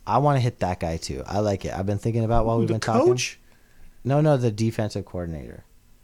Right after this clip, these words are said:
Speaker 2: Oh.
Speaker 1: It's a
Speaker 2: Who's
Speaker 1: guy
Speaker 2: the
Speaker 1: from his,
Speaker 2: defensive
Speaker 1: it's a
Speaker 2: coordinator?
Speaker 1: guy like Tom Shipley or something. It's from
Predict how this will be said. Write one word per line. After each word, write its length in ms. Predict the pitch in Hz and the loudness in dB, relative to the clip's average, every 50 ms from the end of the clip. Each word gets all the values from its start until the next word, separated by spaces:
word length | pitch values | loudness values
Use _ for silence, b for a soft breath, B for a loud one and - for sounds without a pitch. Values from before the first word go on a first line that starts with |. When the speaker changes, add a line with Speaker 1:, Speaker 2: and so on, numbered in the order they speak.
| _ - | _ 2
Speaker 2:
Oh. 400 | 185 190 185 165 143 135 123 117 - _ _ _ _ _ _ _ _ _ _ | 4 4 6 4 2 0 -4 -10 -14 _ _ _ _ _ _ _ _ _ _
Speaker 1:
It's 140 | - 117 135 | -4 0 0
a 40 | 139 | 2
Speaker 2:
Who's 60 | - | 4
Speaker 1:
guy 140 | 139 135 139 | 6 4 4
Speaker 2:
the 60 | 135 - | 4 4
Speaker 1:
from 120 | 147 139 | 4 4
his, 160 | 131 123 113 110 | 4 4 2 2
Speaker 2:
defensive 100 | 117 120 | 0 0
Speaker 1:
it's 120 | 117 147 | 0 2
a 60 | 147 | 2
Speaker 2:
coordinator? 240 | 156 151 139 123 120 | 4 4 4 4 4
Speaker 1:
guy 40 | 127 | 2
like 160 | 131 113 - - _ | 0 0 -2 -8 _
Tom 260 | - - 117 110 107 101 | -4 -2 0 0 0 0
Shipley 440 | - - 101 90 - - 85 76 69 | 0 -2 -2 -2 -4 -6 -8 -8 -8
or 60 | 71 | -8
something. 360 | 73 - 69 67 - 71 71 76 | -8 -8 -8 -6 -6 -6 -6 -6
It's 120 | 80 - | -8 -6
from 300 | - - 123 117 98 87 | -4 -2 -2 -2 -2 -4